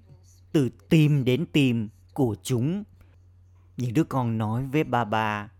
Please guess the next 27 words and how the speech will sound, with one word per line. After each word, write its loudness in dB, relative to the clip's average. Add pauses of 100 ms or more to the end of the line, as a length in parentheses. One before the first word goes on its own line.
(1200)
những 0
điều 4 (220)
rất 0
ngọt 0
ngào. -4 (160)
Chúng -6
nói -4
rằng, -8 (1300)
"Con 0 (240)
thích 0 (100)
cái -2
điểm 2
đặc 0
biệt -4
của 0
người -2
kia. -2 (720)
Con 4
nhận 4
được 2
rất 0
nhiều 4
sự 0
hợp -4
tác -4
từ 0
người -6